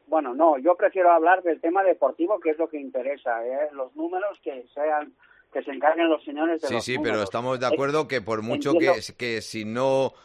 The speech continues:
Speaker 2: se explica el tema de los números, la gente
Speaker 1: Pero es que estamos muy pronto todavía para valorar quién se va a ir,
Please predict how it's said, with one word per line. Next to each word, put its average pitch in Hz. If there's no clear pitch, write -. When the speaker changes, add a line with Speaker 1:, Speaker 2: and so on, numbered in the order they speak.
Speaker 2:
se -
explica 131
el 104
tema 131
de 131
los 131
números, 147
la 120
gente 123
Speaker 1:
Pero 143
es 143
que 165
estamos 190
muy 180
pronto 180
todavía 160
para 156
valorar 151
quién 175
se 160
va 147
a 156
ir, 175